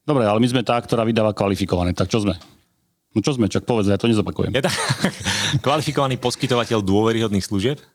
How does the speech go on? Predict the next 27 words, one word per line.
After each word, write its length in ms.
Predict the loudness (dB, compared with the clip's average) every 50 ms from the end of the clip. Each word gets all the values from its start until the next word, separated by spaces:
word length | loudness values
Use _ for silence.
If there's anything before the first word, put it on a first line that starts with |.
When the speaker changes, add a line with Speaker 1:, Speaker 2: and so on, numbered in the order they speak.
| _ _ _ _ _ _ _ _ _ _ _ -2
Speaker 1:
A 400 | 0 2 2 2 4 4 4 4 2 0 -2 -6 _ _ _ _ _ _ _ _ _ _ _ _ _ -14 -14 -14 -12 _ -2
teda 320 | 0 2 2 0 0 -2 _ 0
sme 400 | 2 4 4 4 4 4 2 0 -4 _ _ _ _ _ _ _
schopní 720 | -10 -6 -2 0 0 0 2 2 2 4 2 2 2 2
vydávať 480 | 2 2 4 2 2 0 0 -2 -2 -4
certifikáty 720 | -2 -2 -2 0 0 0 0 0 0 0 0 0 0 0 -4 _ _ _ _ _ _ _ _ _ -4
a 80 | -4 0
distribuovať 640 | 0 0 0 0 0 2 2 2 2 2 2 0 0
ich 60 | 0
používateľom. 720 | 2 2 4 4 2 2 2 2 2 2 2 4 2 2 0 -4 -10 -20 _ _ _ _ _ -2
Je 80 | 0 0
tam 80 | 2
nejaký 240 | 0 0 0 2 2
rozdiel 240 | 2 4 4 2 2
oproti 320 | 2 0 -2 -2 0 0
tým 160 | 2 2 4 4
zdokonaleným 880 | 2 0 0 0 2 2 2 2 4 2 2 2 0 -2 0 0 0
certifikátom 640 | 0 0 -2 -2 -2 -2 0 0 0 0 0 2 0
a 80 | 0 0
kvalifikovaným? 720 | 0 0 0 0 0 0 0 2 2 2 2 2 0 0
Je 80 | 0 0
tam 160 | 0 -2 -2
potrebné 400 | 0 0 0 0 2 2 2 2
urobiť 400 | 2 2 2 2 2 2 2 2
niečo 160 | 2 0 0
naviac? 320 | 2 2 2 0 0 -2 -8 -20 -20 -20 -20 -20 -10 -8
Speaker 2:
Určite. 400 | -6 -4 -4 -4 -4 -4 -6